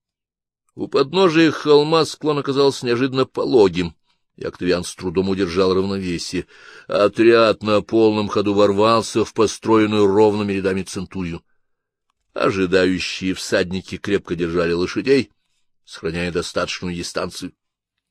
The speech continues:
Несущиеся на головокружительной скорости воины всего лишь за несколько секунд пролетели сквозь стройные ряды центурии и показались на равнине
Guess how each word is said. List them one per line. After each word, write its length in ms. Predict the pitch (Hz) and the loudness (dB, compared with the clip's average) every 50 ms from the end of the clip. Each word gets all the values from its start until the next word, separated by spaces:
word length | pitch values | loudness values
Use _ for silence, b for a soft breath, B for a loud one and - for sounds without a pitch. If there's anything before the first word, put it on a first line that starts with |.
| _ _ _ _ _ _ _ _ _ _ _ _ _ _ _ _ _ _ _ _ _ _ _ | _ _ _ _ _ _ _ _ _ _ _ _ _ _ _ _ _ _ _ _ _ _ _
Несущиеся 1120 | 101 107 120 131 143 139 - - - - 196 190 - - - - 170 165 151 - - 156 | -8 -4 -2 0 -2 -2 -4 -6 -8 -6 -4 -4 -4 -6 -6 -4 -4 -4 -4 -6 -6 -4
на 120 | 156 151 | -4 -2
головокружительной 840 | 147 147 147 143 135 - 147 156 147 170 208 185 - - 170 170 165 | -2 -2 -4 -4 -4 -4 -6 -6 -6 -8 -12 -12 -12 -12 -10 -10 -10
скорости 680 | 160 - - - - 143 143 139 127 - - - 123 | -10 -12 -8 -4 -2 -2 -2 -2 -4 -6 -12 -8 -8
воины 440 | 131 113 110 110 101 95 87 82 82 | -6 -2 0 0 0 0 0 -4 -6
всего 260 | - - - - 92 | -12 -12 -8 -6 -6
лишь 220 | 90 90 - - B B B B B B B | -4 -4 -6 -10 B B B B B B B
за 220 | 98 95 123 151 | -4 0 0 2
несколько 420 | 165 165 160 147 - - - 165 151 | 4 2 0 0 -2 -4 -2 -2 -2
секунд 460 | - - - 147 - 156 156 147 - | -2 -4 -10 -4 0 0 0 0 0
пролетели 500 | - 143 147 143 135 - - 147 139 135 | 0 2 2 2 0 2 0 2 2 2
сквозь 540 | 123 - - - - - 113 123 120 107 - | 0 -2 -8 -16 -18 -6 2 2 2 2 0
стройные 600 | - - - - 120 120 107 104 101 98 95 92 | -10 -14 -10 -2 0 0 2 2 0 -2 -2 -4
ряды 220 | 92 90 92 92 | -4 -4 -6 -6
центурии 680 | - - - 98 95 95 - 160 151 139 131 120 104 B B B B B B B B B | -6 -6 -8 -8 -8 -6 -6 -6 -6 -4 -4 -6 -8 B B B B B B B B B
и 100 | B 147 | B -4
показались 580 | - - - 117 101 95 98 95 95 90 - - | -4 0 0 0 2 4 4 2 2 0 -2 -4
на 100 | 101 95 | 0 2
равнине 600 | 95 98 98 101 104 107 104 104 101 98 95 85 | 2 2 2 0 0 0 0 0 0 0 -2 -4